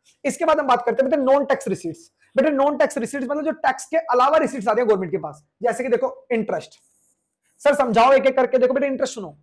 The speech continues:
इंटरेस्ट की रिसीट्स कैसी रिसीट्स हैं? अब हमारी भारतीय सरकार ने बहुत सारी कंट्रीज को लोन दिया हुआ है,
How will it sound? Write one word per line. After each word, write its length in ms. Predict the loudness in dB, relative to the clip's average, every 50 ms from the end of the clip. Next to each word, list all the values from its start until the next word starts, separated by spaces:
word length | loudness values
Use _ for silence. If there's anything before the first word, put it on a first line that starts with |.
| _ _ _ -20 -20 _ _ -2
इंटरेस्ट 460 | -2 -2 0 2 2 2 2 -2 -8
की 460 | -10 _ 0 0 0 0 0 -4 -8 -8
रिसीट्स 320 | -8 -6 -6 -6 -8 -4 -2
कैसी 240 | -2 -2 0 0
रिसीट्स 320 | -2 -2 -2 -4 -6 -6 -8
हैं? 200 | -14 -14 _ _ _ _ -2
अब 100 | 0 0
हमारी 320 | 0 2 2 2 2 2
भारतीय 320 | 2 0 0 0 0 -2 -4
सरकार 300 | -4 -4 -2 -2 -2 -2
ने 140 | -2 -4 -6
बहुत 340 | -6 -4 -2 0 0 0
सारी 200 | 0 0 -2 -2
कंट्रीज 360 | -4 -6 -8 -8 -6 -6 -6 -4
को 100 | -2 0
लोन 180 | 0 0 0
दिया 120 | 0 -4 -4
हुआ 140 | -6 -8
है, 60 | -14